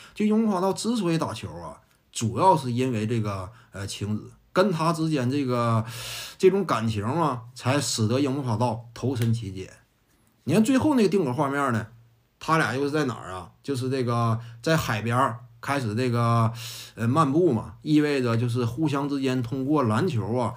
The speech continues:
相识相交。但到了最后一个定格画面呢，又是樱木一个人了，夹个篮球，身披一个这个篮球服，而且这个面目这个表情非常坚毅。最后那定格意味着什么呢？樱木花道归根结底，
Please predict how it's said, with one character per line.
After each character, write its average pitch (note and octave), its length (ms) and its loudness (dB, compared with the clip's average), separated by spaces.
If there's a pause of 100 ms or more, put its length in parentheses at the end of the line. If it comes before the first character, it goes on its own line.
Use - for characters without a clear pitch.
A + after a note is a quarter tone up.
(140)
相 C3+ 240 -2
识 A#2 140 -2
相 G#2+ 220 0
交。 F2+ 200 -10 (100)
但 G3 140 2
到 G#3+ 180 2
了 G3 100 2
最 C#4 200 0
后 C#4+ 200 0
一 C3 100 0
个 B2+ 80 -2
定 C3 180 0
格 G#2+ 120 -4
画 A2 160 -4
面 G#2 200 -4
呢， D#2+ 60 -18 (140)
又 F#3+ 180 6
是 F#3 80 -2
樱 D#3+ 180 0
木 E3+ 80 0
一 G#2+ 140 -4
个 C#3 100 0
人 G#2 120 -2 (100)
了， - 60 -20 (120)
夹 B2 240 -2
个 D#3+ 100 -2
篮 C#3 140 -2
球， G#2 380 -8 (220)
身 E3 340 0
披 D3+ 180 0
一 C3 120 2
个 C3+ 100 0
这 C#3+ 100 0
个 C3+ 120 0
篮 B2 180 0
球 B2+ 140 0
服， A#2 280 -8 (520)
而 E3 180 4
且 A2 220 2
这 C3+ 160 0
个 A#2 420 0 (100)
面 F#3+ 280 4
目 C#3+ 320 0
这 B2+ 180 2
个 A2+ 120 0
表 A2+ 280 -4
情 A#2 180 -2
非 E3 160 0
常 C3 520 -2
坚 A#2 280 0
毅。 D3 240 -2 (380)
最 C4 160 4
后 D4 160 4
那 A3 100 4
定 F3 200 2
格 B2 100 2
意 C#3+ 80 2
味 C#3 80 2
着 A#2+ 60 2
什 G#2 120 -4
么 E2 60 -12
呢？ F#2 100 -12 (360)
樱 D#3 140 2
木 F3 120 0
花 C#3+ 160 -2
道 D3 100 0
归 D#3+ 160 2
根 E3+ 140 2
结 C#3+ 120 2
底， C3 240 -8